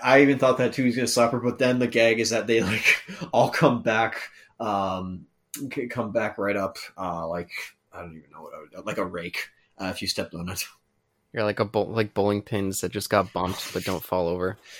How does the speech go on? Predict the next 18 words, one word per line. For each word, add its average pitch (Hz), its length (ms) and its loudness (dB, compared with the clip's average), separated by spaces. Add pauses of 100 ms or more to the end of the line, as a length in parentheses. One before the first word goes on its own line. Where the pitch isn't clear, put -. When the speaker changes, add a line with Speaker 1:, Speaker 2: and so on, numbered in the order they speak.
(240)
Speaker 2:
<laughs> 127 120 0 (280)
Speaker 1:
So - 160 -4
yeah, 120 300 8
if - 120 -4
it, 120 160 0
it, 110 260 0
it, 120 300 -10 (240)
if 120 140 -6
they 127 100 6
hadn't 143 320 4
done 139 220 4
that, 156 240 2
I 113 80 0
think 113 280 -4
people 117 240 -6
would 110 100 0
be, 110 100 0
like, 101 180 -2